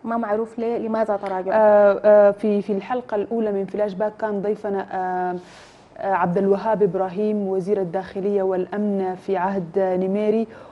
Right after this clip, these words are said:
Speaker 2: وتحدث إنه نميري قال لهم عديل كده، يعني بال-، بالعربي: يا أخي أنتوا لو كنتوا أجهزة أمن وشغالة كويس، ما كان الشريف حسين والصادق المهدي بيبرطعوا ليوم الليلة.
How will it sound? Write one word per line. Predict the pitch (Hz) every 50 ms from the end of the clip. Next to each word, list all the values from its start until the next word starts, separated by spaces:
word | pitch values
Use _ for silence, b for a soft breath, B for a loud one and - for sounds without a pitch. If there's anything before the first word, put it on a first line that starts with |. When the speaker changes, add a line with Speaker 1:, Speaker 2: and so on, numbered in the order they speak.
| B B
Speaker 2:
وتحدث | - 214 - 226 - - 247 202 196 226 214 - -
إنه | 240 233 226
نميري | 220 208 208 220 226 220 208 190
قال | 196 196 214
لهم | 220 220 214
عديل | 190 185 190 185 220 226 208
كده، | - - 220 185 190
يعني | 185 180 175 185 180
بال-، | 170 180 185 180 170
بالعربي: | 165 180 185 185 185 180 170 190 208 202 180 202 196 196
يا | 214
أخي | 214 208 - 214 -
أنتوا | 233 233 220 202 208 233 254 262 B B B B B B B B -
لو | 196 196 190
كنتوا | 185 190 - 262 247 - 220 202 185 -
أجهزة | 196 185 190 202 190 185 180 185 - 214
أمن | 220 226 220
وشغالة | 202 196 180 - 202 180 151 202 208 214 208
كويس، | 185 190 - 214 220 220 220 208 208 208
ما | 208 208 202
كان | 196 - 214 202 196 196 196 190
الشريف | 185 185 185 180 - - - 196 214 208 -
حسين | - 208 196 - 220 214 208
والصادق | 196 190 190 - 196 185 175 190
المهدي | 190 190 202 214 208 180 180
بيبرطعوا | 190 190 180 208 208 208 208 175 180
ليوم | 190 190 190 185 180 175
الليلة. | 170 170 180 175 170 165